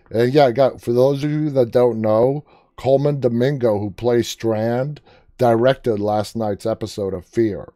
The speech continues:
Uh, Colman directing the episode wasn't that one take, that roof scene. It was just at the end of such a big day.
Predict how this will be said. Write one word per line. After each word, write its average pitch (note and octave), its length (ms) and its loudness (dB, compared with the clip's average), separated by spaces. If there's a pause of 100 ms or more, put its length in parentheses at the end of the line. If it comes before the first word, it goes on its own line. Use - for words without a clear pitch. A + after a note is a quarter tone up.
(720)
Uh, G2+ 420 -2 (200)
Colman C#3 680 -2
directing A#2+ 540 0
the D#3 140 0
episode C3 640 -2 (300)
wasn't C3 500 0
that B2 280 2
one A#2 460 0
take, A#2+ 420 -2
that A2 260 0
roof A2 380 -4
scene. C#3 460 -6
It A2+ 140 -10
was G2+ 260 -8
just B2+ 380 -2
at A#2 200 -6
the G#2+ 200 -6
end B2+ 360 -2 (320)
of F2+ 140 -8
such - 280 -4
a G2 80 -2
big C3 460 0
day. B2 500 2